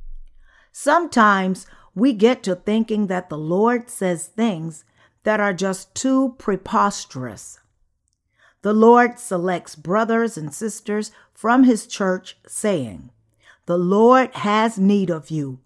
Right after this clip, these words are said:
Come." What is that? Our Lord said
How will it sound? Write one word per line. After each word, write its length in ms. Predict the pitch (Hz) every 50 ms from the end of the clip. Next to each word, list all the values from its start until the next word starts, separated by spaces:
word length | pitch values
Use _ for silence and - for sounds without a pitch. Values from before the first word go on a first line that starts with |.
| _ _ _ _ _ _ -
Come." 500 | - - 226 214 185 139 113 104 113 - _ _ _ _ _ _ _ _ _ _ _ _ _ _ _ _
What 260 | - 233 240 294 285 277
is 200 | 262 214 180 -
that? 480 | 196 170 151 123 - - _ - - _ _ _ _ _ _ _ _ _ _ _ _ _ _ _ _ _ _ -
Our 240 | 202 226 262 277
Lord 460 | 262 240 220 202 196 202 208 - - -
said 460 | - - - 202 185 175 185 190